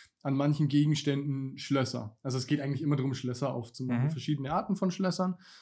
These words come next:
Speaker 1: und da musst du halt immer die Codes rausfinden.
Speaker 2: Mhm.
Speaker 1: Und das halt über verschiedene Rätsel. Das ist halt mal, mal, mal mehr, mal weniger schwierig. Und mein geilstes, ähm,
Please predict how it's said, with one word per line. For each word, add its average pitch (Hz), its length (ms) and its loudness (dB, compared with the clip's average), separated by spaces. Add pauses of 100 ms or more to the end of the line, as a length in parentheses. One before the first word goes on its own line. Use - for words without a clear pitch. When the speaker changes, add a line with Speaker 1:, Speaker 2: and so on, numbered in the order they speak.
(120)
Speaker 1:
und 147 380 2
da 139 240 4
musst 139 240 0
du 139 40 2
halt 135 100 0
immer 135 140 0
die 131 100 0
Codes 127 420 -4
rausfinden. 113 680 -10
Speaker 2:
Mhm. 131 300 -4 (300)
Speaker 1:
Und 131 140 -2
das 143 180 0
halt 135 140 0
über 131 160 0
verschiedene 131 500 0
Rätsel. 120 460 -4 (200)
Das 123 120 -6
ist - 80 -10
halt 127 120 -4
mal, 135 220 0
mal, 135 260 -2
mal 147 340 0
mehr, 175 260 4
mal 165 240 2
weniger 151 320 4
schwierig. 120 420 -4 (300)
Und 147 120 2
mein 143 300 0
geilstes, 233 880 -2
ähm, 170 520 -4